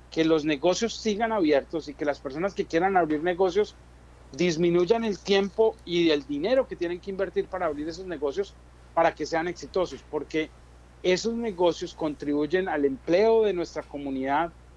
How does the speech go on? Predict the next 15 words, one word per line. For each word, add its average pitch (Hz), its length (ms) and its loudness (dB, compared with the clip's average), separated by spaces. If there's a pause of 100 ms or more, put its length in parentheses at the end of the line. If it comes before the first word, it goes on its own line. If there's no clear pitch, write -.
(140)
esos 156 240 0
negocios 165 420 0
con-, 147 360 -6 (100)
con-, 147 320 -4 (140)
eh, 143 180 4
contribuyen 151 640 0
a 165 80 4
la 143 240 2
riqueza 214 640 0 (300)
y 160 80 2
al 156 140 2
porvenir 156 560 0
de 190 100 2
nuestra 139 260 -8
comunidad. 135 600 0